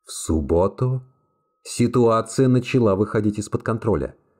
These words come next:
Несмотря на усилия дяди Вернона, в дом попали целых двадцать четыре письма для Гарри. Кто-то свернул их и засунул в две дюжины яиц, которые молочник передал тёте Петунье через окно гостиной.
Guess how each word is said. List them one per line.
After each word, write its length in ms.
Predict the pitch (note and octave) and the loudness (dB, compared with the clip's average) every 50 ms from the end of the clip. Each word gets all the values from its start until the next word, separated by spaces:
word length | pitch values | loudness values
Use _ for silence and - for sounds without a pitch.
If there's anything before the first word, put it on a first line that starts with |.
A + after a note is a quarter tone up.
| _ _ _ _ _ | _ _ _ _ _
Несмотря 680 | - E2 G2+ A#2 A#2 - B2+ C3 C3 B2 E3 F3 F3 F3+ | -2 0 0 0 2 2 2 2 2 4 4 4 4 4
на 120 | F#3 F3+ | 4 4
усилия 480 | F3 D#3+ - - - F#3 F#3 F3 E3+ E3+ | 2 2 0 -2 -2 0 4 4 4 4
дяди 260 | C#3 D#3+ D#3+ D#3 D#3 | 4 4 4 4 4
Вернона, 520 | C#3+ D3 C#3 C3 C#3 D3 D3+ E3+ F3+ F3+ - - _ - | 4 4 4 4 4 2 2 0 0 -4 -6 -12 _ -6
в 120 | E2+ F2 | -2 -2
дом 320 | F#2 F2+ C3 C3+ D#3 D#3 C3 | 0 2 4 4 2 2 0
попали 480 | - C#3+ C3 - - D3 D#3+ D#3+ D3 | -2 -2 -2 0 0 2 2 2 2
целых 520 | - - - - - F3 F3 F3 F3 A#2+ G2 | 2 -2 -4 -4 0 2 2 2 2 2 0
двадцать 600 | F#2+ A2 A2 A#2+ B2 B2 B2 - - F3+ F3 F3 | 0 0 2 2 2 0 -2 0 0 0 0 0
четыре 500 | - - G#3+ G#3 - E4 D#4+ D4 F#3+ - | 0 -2 -2 2 4 4 4 6 4 2
письма 440 | - - G#2 G2+ - A#2 A2+ G2 G2 | 0 0 -2 0 0 0 0 2 2
для 200 | D#2+ F#2 F#2 F2+ | 2 0 0 2
Гарри. 400 | E2+ F#2+ F2 D2+ D2 C2+ B1 - _ _ _ _ _ _ _ | 2 0 0 0 -2 -4 -6 -8 _ _ _ _ _ _ _
Кто-то 360 | - - - - E2 - E2+ E2 | -16 -8 -2 -2 0 0 0 -2
свернул 680 | - - - D#2 E2+ F2 F2+ F2 F2 F2 F2 F#2 G#2 | -4 -4 -2 0 0 2 2 2 2 2 4 4 2
их 140 | G#2+ - - | 2 2 2
и 60 | G#2 | 0
засунул 520 | - G2 F2+ - - A#2+ A#2 A#2+ G#2+ F#2+ | 2 0 -2 -2 0 2 4 4 4 2
в 60 | D#2+ | 2
две 280 | D#2+ D2 E2+ F#2 A2+ B2 | 0 -2 0 2 2 2
дюжины 380 | G2+ A2 A2+ G#2+ F#2+ G2 G2 F#2+ | 4 4 2 4 4 4 4 4
яиц, 500 | F2+ E2+ E2 D#2 D2 D2+ E2+ F#2 - - | 4 2 2 0 0 0 -2 -4 -4 -2
которые 300 | A#2 A2 - B2 B2 A#2+ | -2 0 2 2 2 4
молочник 460 | B2 B2 C3 C3 C3 - B2+ A#2 - | 4 4 4 4 2 2 -2 -2 0
передал 340 | - A#2+ B2 A#2 A#2+ A#2 A2+ | 2 2 2 4 2 2 2
тёте 240 | - A#2+ G#2 A2+ | 0 -2 -2 -2
Петунье 420 | G#2+ A#2+ A2+ - B2 A#2+ A#2 A#2 G#2+ | -2 -2 0 2 2 4 4 4 2
через 280 | - - A2+ A2+ G#2 | 2 2 2 2 2
окно 260 | A2+ A2 - - A#2 G#2+ | 0 0 0 0 0 2
гостиной. 800 | G#2+ G#2+ - - - - A2 G#2 G#2 G2+ G2+ G2+ F#2+ F#2 - | 2 0 -2 -4 -6 0 2 4 4 4 4 2 0 -2 -4